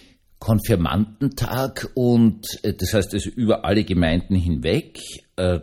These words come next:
das wären dann doch um die hundertfünfzig Konfirmanden. Und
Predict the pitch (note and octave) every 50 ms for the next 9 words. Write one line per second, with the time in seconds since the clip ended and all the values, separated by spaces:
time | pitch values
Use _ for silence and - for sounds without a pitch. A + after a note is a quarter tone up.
0 | - - G2 F2 - - - F2 E2+ F#2 F#2+ G2+ E2 F2+ E2+ E2 E2+ - - F#2+
1 | G#2 G#2 - F2+ F#2 F#2+ F2+ F2 F#2 F#2+ F#2+ F2+ - - G#2+ G2+ F#2+ - - -
2 | E2+ - - - D#2+ D#2 - E2 D2+ D2+ D2+ D#2 F2 F2+ - - - D3+ D3+ E3
3 | E3+ E3 - - - - - - - - - - - _ _ _ _ _ A#2 A2+
4 | G#2+ G#2+ G#2+ G#2+ -